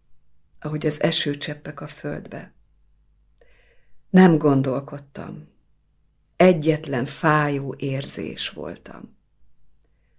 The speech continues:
A gázpedált valaki más nyomta. Ki akartam menekülni a világból. Az utolsó gyalogos átkelőnél egy kerékpáros gurult elém a semmiből.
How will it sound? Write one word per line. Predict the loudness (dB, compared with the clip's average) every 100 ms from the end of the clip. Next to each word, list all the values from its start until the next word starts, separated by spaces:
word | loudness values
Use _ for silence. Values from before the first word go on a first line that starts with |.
| _ _
A | 0
gázpedált | 4 6 4 4 4 4 2
valaki | 2 0 0 0
más | 2 2 0 -2
nyomta. | -4 -8 -12 -18 -20 _ _ _ _ _ -20 _ _ -20 -20 _ -20 _ _ -20 -20 -14
Ki | 2 4
akartam | 4 0 -2 2
menekülni | 4 4 0 -4 -4 -4
a | -4
világból. | -8 -10 -12 -12 -12 -12 -14 -20 _ _ _ _ _ _ _ -20 _ -20 -20 -20 -20 _ _ _ _ _ -20 _
Az | 4
utolsó | 6 8 8 6 4
gyalogos | 6 8 8 6 4
átkelőnél | 2 -2 0 4 6 6
egy | 4 2
kerékpáros | 2 4 4 2 -2 -2 -2
gurult | -2 0 0 -4
elém | -4 -2 -2
a |
semmiből. | -2 0 0 0 -2 -4 -6 -6